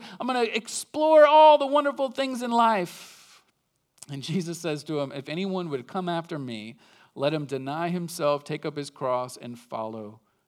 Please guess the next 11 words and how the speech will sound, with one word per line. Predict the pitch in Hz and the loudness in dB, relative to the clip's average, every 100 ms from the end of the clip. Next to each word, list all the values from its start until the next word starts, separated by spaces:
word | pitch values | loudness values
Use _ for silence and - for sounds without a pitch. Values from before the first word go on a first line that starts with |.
| _ _ - | _ _ -18
me." | 104 82 - _ _ _ _ _ _ _ _ _ _ _ _ _ _ - | -16 -16 -20 _ _ _ _ _ _ _ _ _ _ _ _ _ _ -16
Listen, | 127 - | -14 -14
here's | 117 135 | -16 -16
the | - | -18
point. | 147 113 - | -20 -20 -20
Discipleship | 117 - 143 175 196 131 - - - _ _ _ _ _ - | -20 -10 -6 -4 -6 -12 -14 -18 -20 _ _ _ _ _ -14
is | 120 | -10
a | 110 | -10
call | 107 - 131 101 95 _ | -12 -12 -10 -10 -12 _
to | 104 | -20
die. | 110 95 78 - | -14 -14 -14 -20